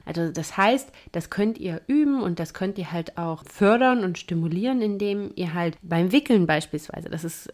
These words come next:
Wickeln ist eine ganz tolle Möglichkeit, um, ja, Kuschelzeit, aber halt auch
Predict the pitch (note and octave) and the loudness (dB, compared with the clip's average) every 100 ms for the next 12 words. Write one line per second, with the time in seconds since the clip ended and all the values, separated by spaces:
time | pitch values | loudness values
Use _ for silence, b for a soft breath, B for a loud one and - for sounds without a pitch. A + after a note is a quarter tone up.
0 | D#3+ - D#3 G3+ A#3+ C4 A#3+ G#3+ G3 F3+ | -14 -8 -4 0 2 2 2 2 0 0
1 | F#3+ A#3 - - A#3+ A3+ A#3 A#3 A3+ - | 2 0 0 -2 2 2 2 0 -4 -2
2 | G3+ G3 E3+ E3 E3 D3 C#3+ - D4+ D4 | -2 0 2 4 4 2 -4 2 4 4
3 | A#3 A3 G#3 G#3 G#3 - F#3+ F#3+ E3+ F3 | 2 2 0 0 -2 -4 -2 -2 -2 -4
4 | - E3+ E3 | -2 0 0